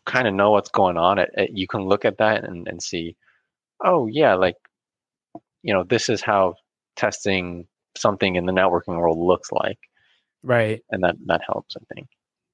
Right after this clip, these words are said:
Speaker 2: Yeah, and I, I especially like the fact that you put this into the network engineering world, right? Because I think context do matter a whole lot here. It's like,
Speaker 1: Yes.
Speaker 2: I could read ten thousand Python examples, but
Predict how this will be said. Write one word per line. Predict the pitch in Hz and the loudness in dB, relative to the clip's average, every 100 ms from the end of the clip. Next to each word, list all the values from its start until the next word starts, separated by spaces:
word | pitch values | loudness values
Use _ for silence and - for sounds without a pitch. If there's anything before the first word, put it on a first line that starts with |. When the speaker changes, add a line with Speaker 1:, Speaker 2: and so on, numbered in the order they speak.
| _ _ _ - | _ _ _ -2
Speaker 2:
Yeah, | 160 196 180 | 4 6 6
and | 160 | 6
I, | 180 | 4
I | 180 302 | 4 4
especially | - 226 214 214 151 | 4 2 4 4 4
like | 135 131 143 143 | 4 4 4 0
the | 131 | 2
fact | 143 135 - | 4 4 4
that | 135 | 2
you | 123 | 2
put | 120 - 147 | 0 2 2
this | 143 135 - | 4 2 2
into | 120 120 - 120 | 0 0 -2 2
the | 117 110 107 127 | 2 2 -4 -6
network | 120 123 120 120 117 - | 0 2 4 4 2 -4
engineering | 127 123 117 110 113 107 107 | -4 -2 -2 0 -2 -4 -2
world, | 104 107 | -2 2
right? | 120 | 2
Because | - 196 190 | 4 2 2
I | |
think | 180 240 - | 2 0 0
context | - 147 156 - 127 - - | 0 2 2 2 0 0 -6
do | 139 131 131 123 123 _ _ _ - | 2 4 4 2 -2 _ _ _ -4
matter | 123 120 120 120 | 0 2 4 2
a | 117 | 0
whole | - 139 120 110 | -2 0 0 2
lot | 110 104 - | 0 0 -4
here. | - 123 101 107 - | -8 -4 -4 -8 -8
It's | 131 117 | -8 -2
like, | 147 131 | 0 2
Speaker 1:
Yes. | 98 - - - | 0 -6 -12 -2
Speaker 2:
I | 147 | -2
could | 190 190 | 2 2
read | 175 185 165 - _ _ _ _ | 4 2 0 -6 _ _ _ _
ten | - 180 175 | 0 2 2
thousand | 156 135 143 147 131 | 4 4 4 4 0
Python | - 131 127 120 117 | 0 -2 -2 -4 -4
examples, | 110 160 247 - 120 127 139 | 0 0 0 2 2 2 -4
but | - 113 | -4 -4